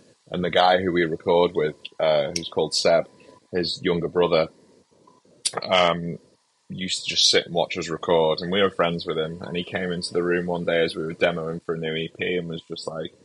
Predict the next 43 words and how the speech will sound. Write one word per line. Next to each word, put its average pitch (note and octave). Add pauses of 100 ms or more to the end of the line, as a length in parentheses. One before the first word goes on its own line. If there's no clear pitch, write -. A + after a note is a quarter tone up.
(500)
"We A2
should A#2+
write C#3
a -
pop -
punk C#3+
song," G#2+
and F#2
we F#2+
were F#2+
like, F2+ (420)
"Yeah, B3+
hmm, F3 (220)
okay, E3
let's E3+
do D3
it," D#3
because G2+
it's -
what F2
we F#2
grew F2+
up -
listening F2
to. -
And -
we F#2+
wrote G2
one G#2
song, G#2 (400)
put A2
it G#2
on G2+
the G#2
internet, G#2+ (540)
and F#2+
then F#2+
a F#2
decade G2+
later, G2 (240)
here G2+
we G#2
are, G#2+